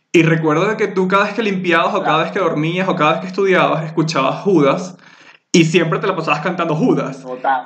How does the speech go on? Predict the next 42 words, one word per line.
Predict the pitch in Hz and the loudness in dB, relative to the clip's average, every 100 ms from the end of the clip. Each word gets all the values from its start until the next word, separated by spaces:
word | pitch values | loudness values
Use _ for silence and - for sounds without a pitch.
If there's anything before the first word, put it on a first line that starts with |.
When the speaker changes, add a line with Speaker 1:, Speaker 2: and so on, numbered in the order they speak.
| 117 | 2
Speaker 1:
Y | 202 | 4
yo | 190 | 4
como, | 190 233 220 - | 4 0 -4 -2
ah, | 170 160 | -2 -2
esto | 185 | -2
es | 214 | -2
otra | 202 - | 0 0
Speaker 2:
Total. | 196 | 0
Speaker 1:
cosa. | 165 - - 262 - 226 185 | 0 -2 -6 -8 -10 -6 0
Jesús | 175 185 202 | 2 4 4
y | 220 | 4
yo | 233 | 2
vivíamos | 233 220 214 233 | 2 0 0 -2
en | 208 185 | -4 0
casas | 180 170 202 | 0 0 -4
diferentes, | 220 208 196 196 208 - | -4 -4 -4 -6 -8 -2
pero | 185 180 | 0 2
nuestros | 180 170 160 | 0 -4 -2
cuartos | 165 151 185 - | 0 0 -2 -8
estaban | 143 139 135 | -6 -8 -6
pegados. | 135 156 170 - - - _ _ _ _ | -4 -2 -2 -6 -14 -20 _ _ _ _
Entonces | 170 165 160 196 | 2 4 2 2
yo | 160 202 | 2 2
escuchaba | 202 214 214 185 135 131 156 - - | 2 -6 -4 -2 0 -2 -6 -8 0
cada | 165 170 | 2 2
vez | 190 | -2
que | - 185 | -4 -4
Jesús | 147 - 165 165 185 - - - _ - | -4 -2 0 2 0 -6 -14 -20 _ -2
se | 170 | 2
le | 165 | 4
metía | 160 156 156 | 4 2 2
el | |
espíritu | 165 - 185 185 208 | 0 -2 -2 2 2
de | 165 | 4
Gaga | 160 165 165 156 | 2 0 -4 -4
a | 156 | -4
cantar | 156 156 143 | -2 -2 -4
Judas. | - 220 170 131 147 - | -2 0 2 0 -6 -2
Y | 170 | 0
yo | 165 | 2
como | 196 185 | 0 0
que | 156 151 151 | 0 -2 -6